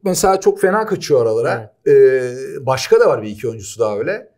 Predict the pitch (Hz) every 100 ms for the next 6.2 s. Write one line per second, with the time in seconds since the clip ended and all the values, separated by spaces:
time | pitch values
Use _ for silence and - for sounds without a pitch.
0 | _ _ 147 185 180 269 285 269 262 -
1 | 269 269 262 226 160 156 127 151 233 262
2 | 98 - 170 151 - _ 147 139 127 127
3 | - 151 151 _ _ _ _ _ 143 156
4 | 160 143 139 143 127 - - 127 - -
5 | 117 104 98 131 131 123 110 107 - 101
6 | 160